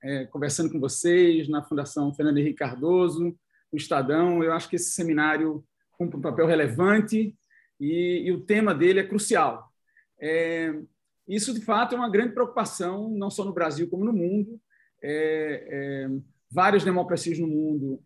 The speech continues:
é, enfrentaram retrocessos, é, e, e especialmente a partir da crise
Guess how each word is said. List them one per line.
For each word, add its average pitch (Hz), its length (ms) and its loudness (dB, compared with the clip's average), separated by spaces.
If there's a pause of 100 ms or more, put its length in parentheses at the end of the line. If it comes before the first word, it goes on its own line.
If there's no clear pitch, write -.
é, 135 440 -8
enfrentaram 160 680 2
retrocessos, 175 1040 0 (460)
é, 156 680 0
e, 180 540 -4
e 165 640 -2 (180)
especialmente 180 840 2
a 151 60 0
partir 170 340 -2
da 165 100 0
crise 143 720 -2